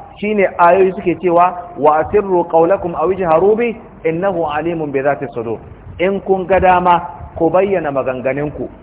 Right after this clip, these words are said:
in kun ga dama ku ɓoye maganganunku, Allah subhanahu wa ta'ala ya san abin da kuka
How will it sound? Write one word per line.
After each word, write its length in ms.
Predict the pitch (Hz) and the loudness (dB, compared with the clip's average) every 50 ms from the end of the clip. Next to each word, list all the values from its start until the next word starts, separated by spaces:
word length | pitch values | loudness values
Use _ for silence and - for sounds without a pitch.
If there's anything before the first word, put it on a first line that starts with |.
| - - - - | -20 -16 -6 -4
in 200 | 180 196 208 202 | -2 -2 -2 -2
kun 260 | 202 208 202 196 196 | -4 -6 -6 -4 -2
ga 140 | 180 196 190 | 0 0 2
dama 640 | 185 196 185 185 185 190 190 185 180 - - - - - | 2 2 0 2 2 2 0 0 -2 -4 -10 -16 -12 -8
ku 120 | - 165 160 - | -6 -6 0 4
ɓoye 460 | 196 208 214 220 208 196 175 139 110 - - - - 120 | 6 8 8 8 6 6 4 2 0 -6 -10 -14 -6 0
maganganunku, 840 | 139 160 160 160 160 160 143 156 156 165 180 196 190 190 165 127 - - - - - - - | 2 2 4 4 2 0 2 0 0 2 0 -2 -2 -2 -4 -6 -6 -8 -16 -20 -10 -4 -2
Allah 360 | 165 185 196 196 185 165 - | -2 0 0 2 2 2 2
subhanahu 520 | - 156 - - - 165 170 165 165 147 147 | 0 -4 -6 -4 -4 -2 -2 -2 0 0 0
wa 60 | 151 147 | 0 0
ta'ala 720 | 151 113 139 143 143 143 147 147 147 143 - - - - - | 2 2 4 4 4 4 4 2 2 0 -6 -14 -18 -12 -2
ya 240 | 117 147 156 165 175 170 | 2 4 6 6 4 4
san 140 | 185 180 - | 0 -4 -2
abin 260 | 131 147 139 160 156 | -2 -4 -2 -2 -2
da 80 | 139 131 | -4 -2
kuka 200 | - 151 143 | 0 0 0